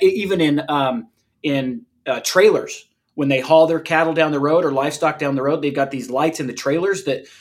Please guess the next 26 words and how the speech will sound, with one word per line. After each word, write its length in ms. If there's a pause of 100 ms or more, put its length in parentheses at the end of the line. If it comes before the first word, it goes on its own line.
(200)
releases 480
melatonin 580
in 80
the 140
animals, 400
so 80
they're 120
not 300 (200)
stressed 580
out 280
when 100
they 80
get 180
to 60
where 120
they're 80
going. 240
And 80
they've 180
got 300
the 60
data 340
to 80
show 280
that. 180
So 240